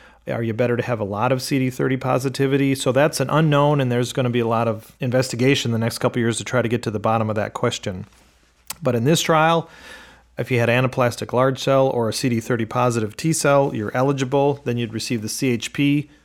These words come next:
chemotherapy combined with brentuximab vedotin. The brentuximab vedotin is given at a dose of one point eight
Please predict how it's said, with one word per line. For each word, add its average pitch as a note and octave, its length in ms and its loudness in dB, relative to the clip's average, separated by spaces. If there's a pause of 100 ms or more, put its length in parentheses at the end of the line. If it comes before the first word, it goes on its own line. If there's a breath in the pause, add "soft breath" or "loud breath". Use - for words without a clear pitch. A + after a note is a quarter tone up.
(260 soft breath)
chemotherapy C3+ 680 0
combined A#2 380 0
with A2 160 -2
brentuximab B2+ 880 -2
vedotin. D3 600 0 (760 loud breath)
The A#2+ 100 -4
brentuximab A#2+ 760 0
vedotin C3 360 2
is A#2 140 -2
given A#2 280 -2
at A2+ 120 0
a A2 60 -2
dose A#2 340 -2
of G#2+ 220 -6
one C3 220 2
point B2 360 -2
eight D3 380 -2